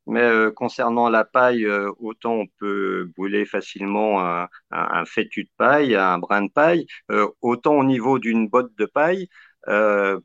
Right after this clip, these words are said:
pour, euh, la, la faire s'enfl-, s'enflammer, il faudra quand même, euh, euh, je dirais, bien insister. Et c'est un petit peu le parallèle qu'on peut faire avec un dictionnaire, hein. Autant on peut brûler une feuille de dictionnaire, euh, facilement, autant brûler un dictionnaire complet, euh, là, c'est autre chose.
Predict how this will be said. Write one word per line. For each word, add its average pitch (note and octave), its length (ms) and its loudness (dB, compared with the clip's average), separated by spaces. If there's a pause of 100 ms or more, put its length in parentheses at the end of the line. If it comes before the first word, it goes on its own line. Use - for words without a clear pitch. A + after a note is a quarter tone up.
pour, G#2 260 -2
euh, G2+ 120 0
la, F#2+ 200 -4
la F#2+ 140 -4
faire G2 220 -6
s'enfl-, - 420 -10 (140)
s'enflammer, G#2+ 680 -2
il D3+ 60 -2
faudra G2+ 280 0
quand G#2 180 -2
même, G2 220 -4
euh, E2+ 260 -6 (380)
euh, F2+ 200 -6
je - 60 -14
dirais, F#2+ 260 -2
bien A#2 240 2
insister. D#3+ 600 -4 (300)
Et G#2+ 60 -4
c'est A#2 140 -6
un A#2 80 0
petit B2 140 -6
peu C3 160 0
le A#2+ 100 0
parallèle A#2 360 2
qu'on A#2+ 180 -6
peut A2+ 200 -4
faire A#2+ 180 0
avec A2 280 0
un G#2+ 80 0
dictionnaire, B2 560 -2
hein. C3+ 160 2
Autant A#2 300 0
on A2+ 40 0
peut A#2 160 -4
brûler A2+ 260 -2
une A2 160 -2
feuille A#2 240 -4
de G#2+ 80 -4
dictionnaire, G#2+ 600 -2
euh, G2 140 0
facilement, G#2+ 680 0
autant A#2 400 2
brûler B2 500 0
un C3+ 100 0
dictionnaire B2 560 -4
complet, D#3 460 -2 (320)
euh, F#2+ 280 -2
là, G#2+ 240 0
c'est G#2 240 -8
autre G#2 240 -6
chose. E3 360 0